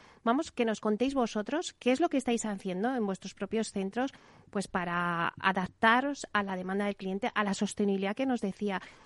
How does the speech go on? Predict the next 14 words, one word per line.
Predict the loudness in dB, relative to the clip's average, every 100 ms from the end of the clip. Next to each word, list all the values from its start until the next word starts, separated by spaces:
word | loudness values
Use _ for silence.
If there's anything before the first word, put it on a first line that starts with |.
| -8
eh, | -4 0
con | 0
esas | 0 -2 -2
reformas. | -2 -2 -2 -2 -4
Eh, | -4 -2 -2 -4 -4 -4 -8 -10
eh, | -6 -4 -2 -4 -2
Eva, | 2 2 0 -2 -14 -6
no | -2
sé, | -2
por | -4
ejemplo, | -4 -4 -4
empezamos | -4 -4 -4 0
contigo, | -2 -2 -2
Mónica. | -4 -4 -10